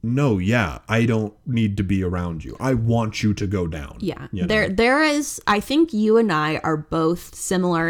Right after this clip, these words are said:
Speaker 2: in that our emotions run high.
Speaker 1: Yeah.
Speaker 2: And
Speaker 1: Yeah.
Speaker 2: that means that if you are somebody so close to me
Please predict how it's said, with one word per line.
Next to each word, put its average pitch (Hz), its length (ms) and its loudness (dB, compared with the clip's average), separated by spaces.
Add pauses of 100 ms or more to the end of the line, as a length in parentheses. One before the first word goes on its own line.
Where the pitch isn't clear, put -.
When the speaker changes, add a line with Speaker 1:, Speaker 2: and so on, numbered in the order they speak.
Speaker 2:
in 160 300 -2
that 151 260 -2
our 170 320 4
emotions 165 600 0
run 147 320 -2
high. - 540 -8 (100)
Speaker 1:
Yeah. 107 340 -2 (160)
Speaker 2:
And 190 280 2
Speaker 1:
Yeah. - 260 0
Speaker 2:
that 190 340 4
means 196 760 0 (220)
that 151 240 2 (160)
if 175 320 -2
you 202 260 -2
are 277 160 -2
somebody 214 460 -4
so 180 480 -2
close 220 480 -4
to - 140 -6
me 147 240 -2